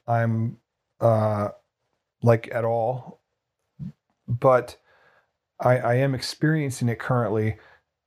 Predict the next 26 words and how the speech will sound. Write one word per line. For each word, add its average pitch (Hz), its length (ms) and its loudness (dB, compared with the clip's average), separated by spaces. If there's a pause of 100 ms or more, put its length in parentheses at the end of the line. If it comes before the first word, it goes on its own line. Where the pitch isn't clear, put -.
(180)
And, 117 560 0 (440)
you 123 100 2
know, 123 100 4
there 120 220 0
are 117 100 0
some 113 440 -4 (640)
pitfalls 120 720 0 (180)
that 117 160 4
I 113 100 2
think, 117 480 -6 (720)
um, 107 540 0 (380)
people 143 260 2
can 127 120 -2
avoid 117 560 -2 (1120)
by, 110 500 0
by 107 220 0
talking 123 420 -2
about 104 280 -2
some 113 140 -2
of - 20 0
the 107 120 -4
stuff 110 160 -2
and 110 100 -2
sharing 113 300 0
experience. 101 500 -6
So 110 260 -2